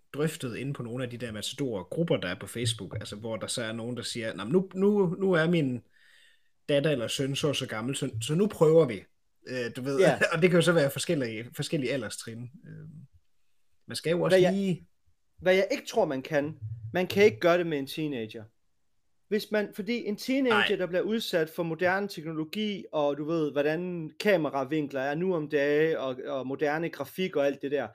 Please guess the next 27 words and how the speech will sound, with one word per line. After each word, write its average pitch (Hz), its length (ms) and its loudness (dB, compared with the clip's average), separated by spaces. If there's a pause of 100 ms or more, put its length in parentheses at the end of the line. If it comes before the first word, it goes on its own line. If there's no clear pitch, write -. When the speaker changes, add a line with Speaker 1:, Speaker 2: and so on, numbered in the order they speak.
(260)
Speaker 2:
Hvis 190 120 2
de 254 120 2
bliver 220 200 6
præsenteret 170 680 -2
for 139 360 -4 (400)
gammel 185 540 2 (220)
filmkunst, 127 680 -4 (400)
så - 180 4
er 202 80 8
det 180 200 2
for 175 120 -6
fremmedgørende. 151 800 -4
Altså, 156 140 -8
de 147 120 -12
keder 175 340 0
sig. 120 220 -10 (260)
Så 196 80 -4
jeg 190 80 -2
tror, 294 200 2
det 226 80 -2
skal 139 120 -4
Speaker 1:
Ja. 147 140 2
Speaker 2:
gøres 208 420 0
relativt 220 500 2 (220)
tidligt, 214 420 -2
for 202 120 0
at 160 60 -2